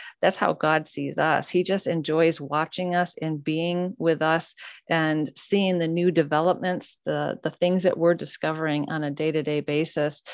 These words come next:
and just the freedom we have in him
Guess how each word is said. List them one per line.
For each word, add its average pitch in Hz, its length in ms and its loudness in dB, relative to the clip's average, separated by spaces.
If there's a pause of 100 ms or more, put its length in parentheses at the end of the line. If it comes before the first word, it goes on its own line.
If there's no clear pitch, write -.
(280)
and 160 500 2 (300)
just - 260 4
the 233 100 4
freedom 170 800 -2
we 180 260 0
have 160 540 -4 (360)
in 180 220 2
him 143 460 -2